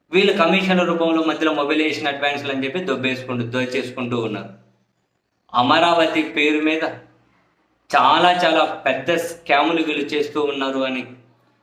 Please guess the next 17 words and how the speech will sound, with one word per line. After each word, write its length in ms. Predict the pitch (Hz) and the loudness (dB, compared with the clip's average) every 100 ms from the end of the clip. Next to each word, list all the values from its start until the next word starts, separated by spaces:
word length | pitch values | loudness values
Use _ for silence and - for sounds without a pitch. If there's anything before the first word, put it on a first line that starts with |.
| _ - | _ -2
అమరావతి 680 | 127 160 180 175 175 165 165 | 0 4 6 6 4 2 2
అంటేనే 340 | 156 160 151 151 | 0 0 0 0
ఒక 160 | 143 143 127 | -2 -2 -4
స్కాముల 540 | - - 139 156 151 139 - | -6 0 2 2 2 0 -2
పుట్టగా 500 | - 151 - 175 170 - | -6 -2 0 4 2 4
తయారైంది 680 | 139 147 147 143 143 139 135 135 | 2 4 2 -2 -4 -2 -2 -2
అని 160 | 131 120 - - _ _ _ _ _ _ - | -4 -8 -16 -20 _ _ _ _ _ _ -2
చంద్రబాబు 680 | 165 160 170 175 170 160 156 | 2 4 4 4 4 2 2
నాయుడు 300 | 151 147 147 | 0 0 0
గారు 220 | 147 143 - - _ _ _ _ _ _ _ - | -2 -4 -8 -16 _ _ _ _ _ _ _ -2
వేల 260 | 139 180 180 | 2 4 4
కోట్ల 280 | 180 165 160 | 4 2 2
రూపాయలు 480 | 151 151 156 151 143 - - _ _ _ _ _ _ _ _ _ | 0 2 2 2 -2 -6 -12 _ _ _ _ _ _ _ _ _
తినేయడం 480 | 156 175 208 190 180 165 | 2 4 4 4 2 2
కోసం 260 | 160 165 147 | 0 0 0
అమరావతిని 680 | 139 156 160 151 151 143 | 0 2 2 2 -2 -2
ఒక 180 | 139 135 | -2 0